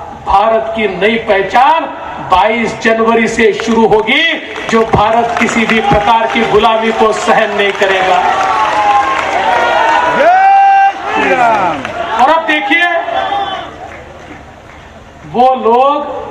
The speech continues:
Speaker 1: राम मंदिर के उद्घाटन का भी बहिष्कार कर रहे हैं। ये कौन लोग हैं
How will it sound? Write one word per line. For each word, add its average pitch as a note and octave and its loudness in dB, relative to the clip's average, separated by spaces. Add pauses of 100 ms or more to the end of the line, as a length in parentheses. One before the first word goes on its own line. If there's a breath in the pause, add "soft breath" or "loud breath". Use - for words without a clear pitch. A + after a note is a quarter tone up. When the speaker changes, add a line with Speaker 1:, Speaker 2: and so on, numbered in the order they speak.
(1500)
Speaker 1:
राम A3 2
मंदिर G3+ -2
के A#3 -4
उद्घाटन G#3 -2
का G#3 2
भी A#3 0
बहिष्कार A#3 -2
कर G#3 0
रहे G3+ 2
हैं। C4+ -2 (800)
ये A3 -2
कौन B3+ 0
लोग C#4 2
हैं D4 0